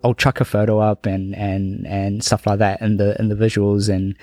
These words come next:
and a link to his page and stuff like that. Um, but in Ohio, in Florida, I met this person, and, uh, honestly, just, just, like, I, my heart's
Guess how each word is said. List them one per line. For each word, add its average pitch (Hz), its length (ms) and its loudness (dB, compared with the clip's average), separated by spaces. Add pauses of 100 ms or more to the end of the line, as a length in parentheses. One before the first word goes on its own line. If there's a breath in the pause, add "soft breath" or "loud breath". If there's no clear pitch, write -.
(320 loud breath)
and 101 100 2
a 95 60 2
link 104 240 2
to - 100 0
his 98 120 0
page 98 380 -2
and 98 100 -2
stuff - 220 -4
like 104 160 -2
that. 98 360 -2
Um, 95 560 -6
but 110 200 0
in 120 120 4
Ohio, 110 640 0 (100)
in 110 140 -2
Florida, 98 640 0 (180 loud breath)
I 101 120 2
met 101 200 2
this - 160 -6
person, 95 540 -6
and, 98 440 -2
uh, 101 240 -2 (580 soft breath)
honestly, 117 400 2
just, - 300 -4 (120)
just, - 240 -4 (800)
like, 113 200 -4
I, - 120 -4 (220)
my 127 140 0
heart's - 580 -4